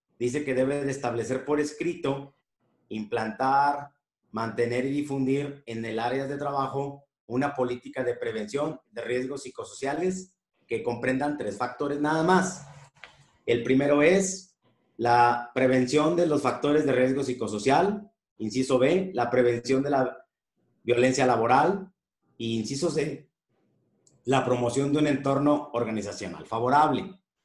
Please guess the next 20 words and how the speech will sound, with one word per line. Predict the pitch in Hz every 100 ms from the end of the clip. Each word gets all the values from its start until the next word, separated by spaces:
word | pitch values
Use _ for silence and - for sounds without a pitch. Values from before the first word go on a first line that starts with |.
| _ _ _ _ -
Este | 147 151
es | 180
el | 190
primer | 156 151 165
punto | 165 165 160 175
con | 151
el | 147
que | 123
debió | 117 117 127
haber | 143 143
cumplido, | 160 151 151 143 139 139 _ _ _ _
o | 117
debimos | 117 113 165 185
haber | 156 151
cumplido | 170 147 151 151
todos | 135 170 208
los | 196
patrones | 190 160 165 156 160 - _ _ _ _ _ _ _ _ _ _ _ _ _ _ _ -
desde | 113 117
octubre, | 117 - 160 156 175 185 -